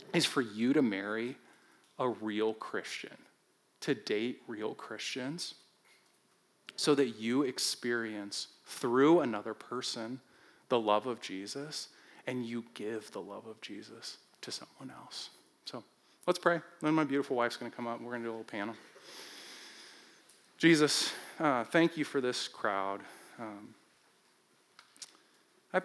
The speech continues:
I just pray for, for those in the room. I, I know that I just cast this big vision and gave godly principles, but Jesus, we're here because we believe in your grace and your forgiveness. And so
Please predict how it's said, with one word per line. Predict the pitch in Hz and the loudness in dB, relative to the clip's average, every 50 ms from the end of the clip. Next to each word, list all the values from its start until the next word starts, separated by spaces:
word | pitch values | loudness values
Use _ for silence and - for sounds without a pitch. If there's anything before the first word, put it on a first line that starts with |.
| - - | 0 0
I | 196 233 | 2 2
just | 262 254 - - | 2 0 0 2
pray | - 131 127 | 4 4 4
for, | 127 - 143 127 117 113 - - _ _ - | 4 2 0 -2 -2 -6 -12 -20 _ _ -10
for | - - 131 | -6 -4 0
those | 123 120 120 120 - - - - - - - - - - _ _ - - _ _ _ _ - | 0 0 0 0 -2 -2 -4 -4 -6 -8 -10 -16 -20 -20 _ _ -20 -20 _ _ _ _ -6
in | 131 131 131 | -2 -2 0
the | 127 120 | 0 0
room. | 117 113 113 117 117 123 | -2 -2 -2 -2 -2 -2
I, | 123 - | -2 0
I | 135 147 | 0 2
know | 143 123 113 110 113 | 4 4 4 2 2
that | 110 107 107 - - - _ _ _ _ _ _ _ 151 | 2 0 -2 -4 -8 -16 _ _ _ _ _ _ _ -12
I | |
just | 135 139 135 - - | -8 -6 -6 -6 -6
cast | - - 107 101 107 104 - | -2 0 0 0 0 0 -4
this | - 117 104 - | -6 -6 -8 -6
big | - - 120 117 120 110 | -2 0 0 0 0 0
vision | 113 110 107 104 104 110 107 107 107 107 107 107 | 0 0 0 0 0 -2 -4 -2 -2 -2 -4 -4
and | 104 101 104 113 - _ _ - - - - - - - - - - - - - - - _ _ | -4 -6 -6 -8 -12 _ _ -20 -20 -20 -20 -20 -20 -20 -20 -20 -20 -20 -20 -20 -20 -20 _ _
gave | - - 127 131 123 | 4 6 6 8 8
godly | 131 123 113 117 123 120 | 8 6 6 6 6 2
principles, | 113 - - 120 113 - - 117 117 117 113 113 110 - | 0 -2 -4 -6 -6 -6 -8 -6 -6 -4 -4 -4 -6 -8
but | - - 117 113 143 - _ _ _ | -8 -8 -10 -10 -10 -14 _ _ _
Jesus, | - - 139 131 120 123 120 - - - - - - - - _ _ _ _ _ _ _ _ - _ _ - - - - | -4 -2 0 0 0 0 -2 -2 -4 -4 -6 -8 -10 -16 -20 _ _ _ _ _ _ _ _ -20 _ _ -20 -16 -4 2
we're | 143 160 175 165 | 6 6 6 6
here | 147 135 123 127 | 6 4 2 2
because | 135 139 - 131 - | 2 0 -4 -4 -6
we | 127 123 | -6 -6
believe | 117 117 113 110 110 107 | -4 -4 -4 -4 -4 -2
in | 123 113 | -4 -4
your | 107 107 104 | -4 -4 -6
grace | 104 - 117 104 98 101 107 120 127 - - - - - _ _ _ _ _ _ _ _ _ _ _ _ _ _ _ - | -8 -6 -4 -2 -2 -2 -4 -6 -8 -8 -10 -10 -12 -14 _ _ _ _ _ _ _ _ _ _ _ _ _ _ _ -8
and | - 131 120 120 - 107 | -6 -4 -4 -4 -2 0
your | 123 127 | 0 0
forgiveness. | 123 - 117 110 113 104 101 117 117 120 127 135 - - - | 0 -2 -4 -2 -2 -2 -2 -2 -4 -6 -6 -8 -8 -10 -10
And | 113 - | -10 -8
so | - 117 107 104 | -6 -6 -6 -8